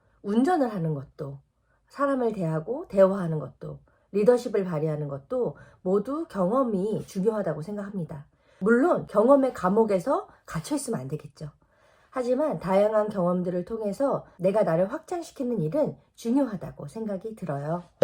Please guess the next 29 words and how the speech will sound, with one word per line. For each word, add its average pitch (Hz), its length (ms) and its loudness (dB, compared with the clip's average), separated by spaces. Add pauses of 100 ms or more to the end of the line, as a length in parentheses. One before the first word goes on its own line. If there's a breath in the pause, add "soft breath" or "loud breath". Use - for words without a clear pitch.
(160)
그리고 247 240 2
더 233 140 2
중요한 233 500 2
것은 170 640 0 (440 soft breath)
경험하지 320 580 2
않은 208 320 4
것을 202 260 2
안다고 190 440 0
할 240 100 -4
수 220 140 -8
있을까? 202 420 -8 (800)
어, 151 200 0
물론 233 260 4
우리가 208 240 2
헤아릴 370 400 2
수도 269 240 -6
있고 180 240 -2
상상할 330 440 0
수도 202 200 -6
있지만 160 480 -4 (120)
내가 208 280 4
직접 294 440 -4
해보지 403 300 0
않은 190 300 0
경험에 175 400 2
대해서 147 560 -2 (140 loud breath)
안다고 233 520 0
이야기하는 170 460 0
것은 277 380 -4